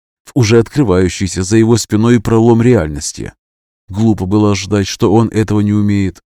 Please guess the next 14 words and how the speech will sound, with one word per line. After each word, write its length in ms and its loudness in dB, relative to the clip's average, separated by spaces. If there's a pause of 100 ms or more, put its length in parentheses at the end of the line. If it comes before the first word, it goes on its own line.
(340)
Вероятность, 680 0
что 220 0
на 180 0
пляже 400 -6
посреди 460 -2
белого 420 2
дня 260 -4
откроется 500 0
портал, 560 -2
ведущий 540 -4
в 80 -6
какое-то 440 0
другое 420 0
место, 440 -2